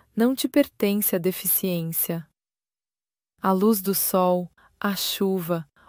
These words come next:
o ar puro, o meu corpo, a minha mente, já me bastam como fantásticos milagres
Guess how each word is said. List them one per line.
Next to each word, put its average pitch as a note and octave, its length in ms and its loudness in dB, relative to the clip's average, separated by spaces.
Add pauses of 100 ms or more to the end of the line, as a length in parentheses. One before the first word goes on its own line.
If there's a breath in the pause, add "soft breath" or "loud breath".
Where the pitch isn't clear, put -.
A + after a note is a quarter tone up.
(120)
o A3+ 180 2
ar C4+ 180 4 (140)
puro, G3+ 500 2 (380 soft breath)
o G3+ 80 -2
meu G3+ 300 4
corpo, F#3 680 0 (260)
a F#3+ 140 -2
minha G3 340 0
mente, F#3+ 600 -2 (360 soft breath)
já B3 240 4
me C4 160 0
bastam F3 600 0
como G3 240 -2
fantásticos A3 880 -2
milagres F3 800 -2